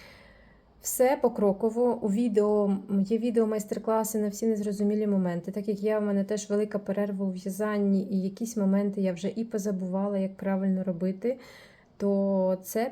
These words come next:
прям для мене те, що треба. Е, тут у нас іде отакий, таке плече погон. Ось.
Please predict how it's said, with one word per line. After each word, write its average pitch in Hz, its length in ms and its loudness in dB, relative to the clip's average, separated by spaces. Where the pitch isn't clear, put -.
прям 214 400 2
для 190 200 -2
мене 208 340 0
те, 202 160 -2
що 196 160 -6
треба. 180 420 -4
Е, 185 300 2
тут 269 340 -4
у 220 40 2
нас 202 280 0
іде 196 260 2
отакий, 196 800 -2
таке 202 260 -2
плече 202 440 -2
погон. 202 520 -2
Ось. 233 400 -2